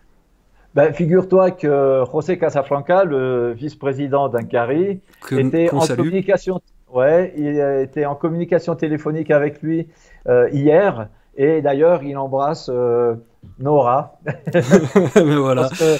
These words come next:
Speaker 1: Nora lui a laissé un bon souvenir quand elle est venue au Pérou. Et, euh, et voilà, quoi, il, euh, il est très, euh, euh, il suit de, de près, évidemment, l'affaire et ce qui se diffuse, euh,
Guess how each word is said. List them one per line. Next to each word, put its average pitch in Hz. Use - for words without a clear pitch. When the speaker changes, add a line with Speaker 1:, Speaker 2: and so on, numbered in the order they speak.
Speaker 1:
Nora 156
lui 156
a 151
laissé 147
un 147
bon 143
souvenir 170
quand 165
elle 165
est 151
venue 151
au 165
Pérou. 151
Et, 151
euh, 127
et 135
voilà, 120
quoi, 156
il, 147
euh, 113
il 127
est 123
très, 170
euh, 123
euh, 113
il 123
suit 180
de, 135
de 127
près, 170
évidemment, 135
l'affaire 143
et 131
ce -
qui 127
se 117
diffuse, 131
euh, 110